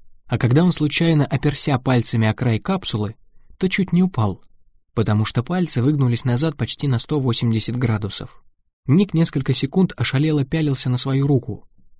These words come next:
а затем попытался просто сжать ладонь. Это получилось совершенно свободно. Тогда Ник перевёл взгляд выше и, подняв руку, поднёс её к лицу, повернул и...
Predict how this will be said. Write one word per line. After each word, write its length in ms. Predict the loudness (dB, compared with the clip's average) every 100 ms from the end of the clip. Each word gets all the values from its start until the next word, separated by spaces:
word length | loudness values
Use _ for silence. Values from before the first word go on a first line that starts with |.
| _
а 80 | -2
затем 340 | 0 0 0 0
попытался 540 | -2 -2 -2 -2 -4
просто 400 | -2 -4 -2 -2
сжать 320 | -2 -2 -4
ладонь. 420 | -2 -2 -2 -6 -10 _ _ -20 _ -20 -20 -4
Это 180 | -2 0
получилось 500 | 0 0 0 0 0
совершенно 560 | -2 -4 -2 0 0
свободно. 640 | -2 -2 0 0 0 -2 -6 -20 -20 -20 _ _ _ -2
Тогда 280 | 2 4
Ник 300 | 4 2 0
перевёл 320 | -2 0 0 0
взгляд 340 | -2 -2 -2
выше 320 | 0 -2 -4
и, 140 | -6 -4
подняв 480 | -2 2 0 0
руку, 360 | -2 -2 -4 -10 -14 _ _ _
поднёс 400 | 0 2 2 2
её 240 | 0 0 -2
к 100 | -4
лицу, 420 | -4 -2 -4 -4 -16 _ _ _ -4
повернул 560 | -2 2 2 2 2 -2
и... 280 | -2 -2 -2